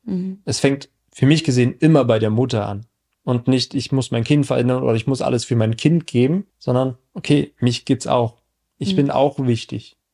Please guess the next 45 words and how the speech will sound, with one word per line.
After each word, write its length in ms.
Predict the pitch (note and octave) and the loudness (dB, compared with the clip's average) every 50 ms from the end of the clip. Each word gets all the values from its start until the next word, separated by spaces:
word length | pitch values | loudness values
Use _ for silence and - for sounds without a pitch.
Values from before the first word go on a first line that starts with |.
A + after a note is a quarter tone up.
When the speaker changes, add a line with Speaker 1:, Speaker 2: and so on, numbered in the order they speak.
| _ | _
Speaker 1:
War 420 | - G3 F3 - - G3+ G3+ G#3 G#3+ | -4 -4 0 2 2 4 4 2 2
sicherlich 440 | G3+ A3 G#3+ B3 A3+ G#3+ G#3+ G#3 F#3+ | 2 2 4 4 4 4 4 2 4
nicht, 460 | G#3+ G#3 G#3 F#3+ - - - - - - - A#2+ F#3 G#3+ G3+ G3+ - - | 4 2 2 2 -2 -6 -8 -10 -12 -10 -8 -4 -2 -2 -4 -4 -4 -2
auch 180 | - - B3+ D4 | 0 2 2 2
nicht 220 | F4 E4 A#3+ - | 2 0 0 0
gesund. 460 | - G3+ D#3 F#3+ F3+ E3+ D#3+ - - - | -2 -2 0 0 0 0 -2 -4 -6 -4
Also 180 | - - F#3+ G3 | -2 0 2 2
nur, 240 | G3 G3 D#3+ F#2 F#3+ | 2 2 2 2 4
nur 200 | G#3+ G#3+ A#3 A3 | 4 4 4 4
weil's 180 | G#3+ G#3 G3 - | 2 0 0 0
dann 160 | - G3+ - | 0 0 2
optisch, 420 | - A3+ A3 - - B3+ A#3+ - | 0 -2 -2 0 0 0 0 2
weil 100 | - G3 | 2 0
ich 60 | G3+ - | 0 2
dann 160 | G#3 G3 F#3 | 2 2 2
wieder 160 | G3 F3+ F3+ | 2 2 2
schlank 380 | F3 - - F#3 G3 A3+ A3 - | 0 2 2 2 2 2 2 2
war, 120 | A#3 G#3+ | 2 2
heißt 200 | G3+ G3+ F#3+ - | 2 2 0 0
das 80 | G#3 F3+ | 0 2
nicht, 240 | G3+ A3 G3+ G3 | 2 2 2 2
dass 120 | G3 F#3+ F#3 | 0 0 0
ich 120 | G3 F#3 - | 0 -2 0
irgendwie 680 | - G3 F#3+ F3 F3+ G3 F#3 F3+ F3+ F3+ F3 F3 F3+ - | 0 0 0 0 0 0 0 0 2 0 0 -2 -2 -2
dann 480 | F3+ F3+ F3+ F3+ F3 F3 F3 - - _ _ _ _ _ | -2 0 0 0 0 0 -2 -4 -6 _ _ _ _ _
super 340 | - G3+ F3+ G3+ G3+ - F#3+ | -2 0 0 2 2 0 -4
krass 340 | - - A3 B3 B3+ - - | -2 2 0 0 0 0 -4
war. 200 | - - - - - G#3+ | -4 -4 -4 -6 -6 -4
Ja, 200 | - E3+ G#3 A#3+ | -2 0 2 2
also 220 | G#3+ F#3+ - F3+ F#3 | 2 2 2 0 0
Speaker 2:
Mhm. 40 | F3 | 2
Speaker 1:
das, 220 | F#3 F3+ - - - | 0 -2 -2 -4 -10
Speaker 2:
Mhm. 60 | A#2 A2+ | -6 -2
Speaker 1:
ähm, 260 | - F3 F3 E3+ E3+ | 0 0 0 0 0
Speaker 2:
Mhm. 220 | E3 A#2+ B2 C3+ C3+ - | 0 -2 -2 -4 -6 -4
Dieses 220 | - B2+ C3 B2+ A#2 | -4 -2 -2 -2 -2
Spiegeln, 760 | - - - - - F#3 G#3 A3+ G#3 F3 E3+ F3+ G3 A3+ A#3+ _ _ _ - | -2 -4 -4 0 4 6 6 6 6 6 6 6 4 2 0 _ _ _ -8
und 100 | C3 B2+ | -4 -2
das 100 | B2+ A#2+ | -2 0
fängt 240 | - D#3+ D#3+ E3 - | 0 0 0 -2 -2
immer 540 | - G#3+ G3+ F#3+ F#3+ F#3 F#3 F#3+ F#3+ F#3+ _ _ _ _ _ _ - | 0 4 4 4 4 4 2 0 -2 -4 _ _ _ _ _ _ -4
bei 80 | B2+ A#2 | 0 0
den 120 | A#2+ B2+ | 2 2
Eltern 380 | D#3 D#3+ E3 E3+ D#3+ D3+ C3+ A#2+ | 4 4 4 4 4 2 0 0
an. 240 | B2 A#2 A2 A2+ | -2 -4 -6 -8